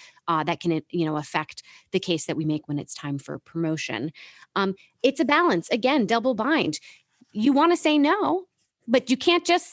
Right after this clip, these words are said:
say no. You have to maybe say, "I'm really focusing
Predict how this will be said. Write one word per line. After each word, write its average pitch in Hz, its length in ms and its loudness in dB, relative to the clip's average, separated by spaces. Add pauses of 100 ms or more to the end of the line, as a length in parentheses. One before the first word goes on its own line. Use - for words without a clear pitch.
say 311 100 4 (200)
no. 117 220 -4 (160)
You 240 160 2
have 254 240 0
to 285 80 0
maybe 233 260 0
say, 196 360 -2 (440)
"I'm 214 180 4
really 240 160 4
focusing 196 580 -2